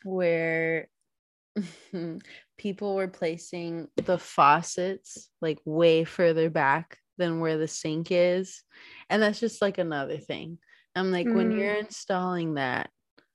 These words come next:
Speaker 1: wha-, <laughs> you s-, you have the faucet in your hand. You see how far it reaches over into the sink. Why would you go ahead and still put it in the wrong spot, even if someone told you to?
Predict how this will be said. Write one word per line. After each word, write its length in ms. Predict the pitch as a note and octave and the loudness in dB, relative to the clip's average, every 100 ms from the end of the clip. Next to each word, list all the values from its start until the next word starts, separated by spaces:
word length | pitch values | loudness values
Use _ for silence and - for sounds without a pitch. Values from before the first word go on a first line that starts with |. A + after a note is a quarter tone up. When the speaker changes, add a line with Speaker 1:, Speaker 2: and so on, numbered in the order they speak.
| - | -8
Speaker 1:
wha-, 300 | E3+ D#3+ E3+ | -4 0 0
<laughs> 520 | F#3+ F#3 - - - - | 0 -6 -14 -18 -14 -2
you 220 | G3 A3 | 2 4
s-, 200 | - - | 2 0
you 200 | G#3+ C4+ | 4 6
have 300 | A3 D4 D4+ | 8 8 8
the 60 | G#3+ | 6
faucet 460 | A#3 B3+ - F3+ | 8 6 6 2
in 140 | G#3+ G#3+ | 4 4
your 100 | F3 | 4
hand. 320 | G#3 F3 D3+ | 2 2 0
You 80 | E3 | -4
see 440 | - A#3 B3 G3 - - | -2 2 4 2 -2 -6
how 260 | - A#3 A#3 | 4 8 8
far 500 | - G#3+ A3 G3+ D#3+ | 6 6 8 8 6
it 180 | - G3 | 4 0
reaches 420 | G3 G#3+ G#3+ G#3+ | 0 -2 -2 2
over 260 | G3+ G3 G3 | 6 6 6
into 260 | F#3 F#3 F#3 | 2 0 -2
the 100 | E3+ | -4
sink. 460 | - G#3 F3 D3+ | 2 4 4 2
Why 180 | F3+ F#3+ | 4 6
would 180 | A3+ A3+ | 6 2
you 160 | A3+ G#3+ | 2 4
go 220 | A3 G#3 | 6 6
ahead 320 | A3 A3 G3+ | 6 4 2
and 220 | G3 F#3 | 2 -2
still 320 | - - G3 G#3 | -2 4 4 4
put 240 | - G#3 | 6 8
it 140 | F#3 | 8
in 200 | - G#3 | 4 2
the 120 | F#3+ F3+ | 2 4
wrong 300 | F#3+ F#3 F#3 | 6 4 0
spot, 340 | - F3+ - | 0 2 2
even 320 | - A3+ A#3+ | 0 -2 0
if 140 | B3 A#3 | -4 -4
someone 480 | - G#3+ G#3 G3 F#3+ | -2 0 2 0 0
told 360 | - F3 E3 | 0 0 2
you 120 | E3 | -4
to? 400 | D#3 D#3+ C3 - | 0 2 2 0